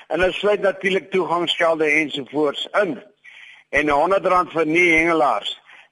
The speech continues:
Baie goeie pryse daar gemerk is. Reeds gemerk, reeds in losgelaat en die persoon wat die eerste gemerkte karp vang,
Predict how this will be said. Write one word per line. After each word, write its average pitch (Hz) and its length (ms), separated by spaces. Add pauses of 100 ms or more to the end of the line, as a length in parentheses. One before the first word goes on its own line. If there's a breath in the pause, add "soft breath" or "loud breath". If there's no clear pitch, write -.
Baie 196 400
goeie 202 260
pryse 196 460
daar 170 260 (1160)
gemerk 147 640
is. - 80 (420 loud breath)
Reeds 226 400
gemerk, 190 460 (100)
reeds 196 300
in 180 260
losgelaat 160 880 (500 loud breath)
en 151 80
die 165 120
persoon 220 440
wat 214 160
die 196 140
eerste 220 340
gemerkte 175 560
karp 170 380
vang, 131 240